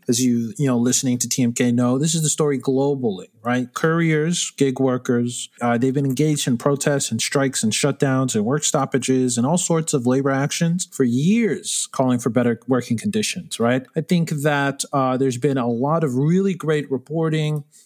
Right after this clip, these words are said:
on this, you know, specifically Rest of the World is a publication I think that's been really good with showing how tech is being resisted or circumvented in, uh, in the rest of the world. <laughs> I mean, as, as the name suggests, um,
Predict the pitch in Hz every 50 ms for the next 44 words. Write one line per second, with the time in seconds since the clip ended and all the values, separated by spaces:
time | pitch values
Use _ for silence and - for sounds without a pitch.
0 | _ _ - _ 170 151 139 131 135 139 135 139 139 139 139 135 - - 151 139
1 | 131 127 - - - 127 - - 170 170 - 202 180 - - 143 131 123 120 120
2 | 120 117 113 120 135 143 156 - - - 156 131 120 127 127 113 110 120 131 143
3 | 160 170 147 - 127 120 110 - 123 117 85 - - 123 123 117 120 117 - 123
4 | 123 120 - 123 120 120 - 123 120 - 120 - - - 113 113 113 120 131 139
5 | 147 151 151 156 151 143 139 123 113 - 127 120 117 117 117 - - 135 120 110
6 | 110 113 113 - - 143 117 110 - - 135 123 117 - - - 147 127 120 120
7 | 120 120 - 127 120 117 113 113 113 120 117 - 147 151 - - - - 139 127
8 | 127 127 131 127 123 - _ _ _ - - - - _ _ _ _ - 120 120
9 | 120 120 120 117 117 117 117 113 - - 185 170 - 165 135 - 151 139 135 -
10 | - 139 127 117 127 120 120 123 123 - - 135 131 123 123 123 120 120 127 113
11 | 131 147 156 - - 143 131 117 107 131 156 202 175 113 101 - - - - -
12 | 208 220 - - - 202 180 165 160 151 139 147 156 156 151 147 139 131 - -
13 | 160 147 139 131 147 143 139 139 139 139 131 - - 127 117 151 151 156 147 127
14 | - - - 139 143 135 131 131 127 123 120 117 117